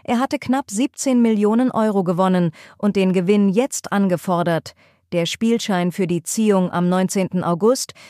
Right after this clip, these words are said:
mit sechs richtigen Zahlen war in einer Annahmestelle im Landkreis Wittmund abgegeben worden. Ein weiterer Gewinner aus dem Landkreis Wesermarsch bekommt den gleichen Betrag.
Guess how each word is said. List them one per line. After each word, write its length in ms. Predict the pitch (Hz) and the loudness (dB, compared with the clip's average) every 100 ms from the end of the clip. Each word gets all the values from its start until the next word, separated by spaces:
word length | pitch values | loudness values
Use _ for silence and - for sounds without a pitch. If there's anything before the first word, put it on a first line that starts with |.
| - | -2
mit 180 | 202 - | -2 0
sechs 360 | 240 - - | 0 0 -2
richtigen 420 | 233 240 226 196 | -4 -2 -2 -2
Zahlen 500 | 185 214 185 202 240 233 - - | 0 -2 0 0 0 -2 -8 -12
war 260 | - 233 254 | -4 -2 0
in 140 | 240 | 0
einer 320 | 226 214 214 196 | 0 0 0 0
Annahmestelle 800 | 233 233 185 170 - 180 175 165 | 2 2 0 -2 -2 -2 0 0
im 120 | 170 | 0
Landkreis 560 | 170 185 - 202 202 | 0 -2 -4 -4 -2
Wittmund 540 | 196 233 202 180 160 - | 0 0 0 0 -4 -6
abgegeben 560 | 190 - 170 180 175 | -6 -4 -2 0 0
worden. 380 | 175 170 165 160 - - - - - | 0 0 -2 -4 -6 -20 -20 -20 -4
Ein 200 | 247 240 | -2 2
weiterer 420 | 254 285 254 208 | 0 0 0 0
Gewinner 540 | 185 175 240 214 170 | 0 2 2 2 0
aus 160 | 175 - | -2 -2
dem 120 | 180 | -2
Landkreis 500 | 175 185 - 175 - | 0 -2 -4 -4 0
Wesermarsch 680 | 190 196 185 165 160 185 - | 0 2 2 0 -2 -6 -6
bekommt 400 | 190 196 190 - | -6 -2 -4 0
den 140 | 202 | 0
gleichen 400 | 196 220 226 185 | 2 0 0 -2
Betrag. 540 | 165 - 170 156 - | -2 -4 -6 -8 -12